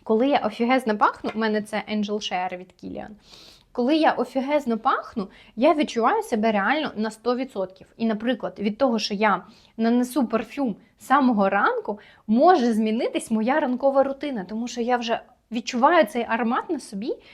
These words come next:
і така: «Вау, так я богиня, так давай ще зробимо, а давай оце, а я давно не робила ці штуки, ці вправи». Це реально дуже сильно впливає.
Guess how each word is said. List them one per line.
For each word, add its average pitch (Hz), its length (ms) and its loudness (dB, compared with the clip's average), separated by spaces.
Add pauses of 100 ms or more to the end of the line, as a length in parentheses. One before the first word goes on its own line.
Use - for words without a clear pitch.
(400)
і 208 40 -4
така: 208 220 -2
«Вау, 233 560 4
так 202 180 -8
я 220 100 2
богиня, 254 560 2
так 208 140 -2
давай 208 320 4
ще 359 360 0
зробимо, 202 340 -2
а 190 80 -2
давай 202 300 4
оце, 247 440 -2
а 185 60 -6
я 196 140 0
давно 220 280 -2
не 226 160 0
робила 247 360 2
ці 440 200 2
штуки, 214 360 -4
ці - 180 -6
вправи». 202 500 -4 (640)
Це 220 180 2
реально 214 300 0
дуже 196 200 -2
сильно 190 260 -10
впливає. 185 500 -6